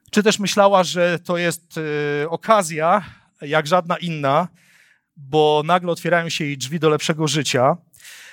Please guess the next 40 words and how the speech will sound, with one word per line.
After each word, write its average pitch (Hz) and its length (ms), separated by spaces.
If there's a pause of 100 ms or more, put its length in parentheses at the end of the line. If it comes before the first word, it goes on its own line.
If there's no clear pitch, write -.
(400)
I, 147 560
i 156 140
kiedy 170 240
te 165 100
drzwi 185 160
się - 100
otworzą, 180 340
to 170 100
są 170 160
różne 185 260
opcje. 190 300
Jedną 180 200
z - 60
tych - 180
opcji 175 320
było 165 200
to, 170 140
że 165 140
mogła 165 240
spędzić 160 360
jedną 202 220
noc 180 140
z - 60
królem, 175 440 (560)
nie 196 160
spodobać 190 560
mu 180 100
się, 170 360 (440)
e, 139 540
spędzić 175 440
resztę 196 340
swojego 160 480
życia 160 360
w - 60
haremie 160 400
zupełnie 147 380
od-, 123 260
oddalona 139 520
od 123 100
króla. 120 380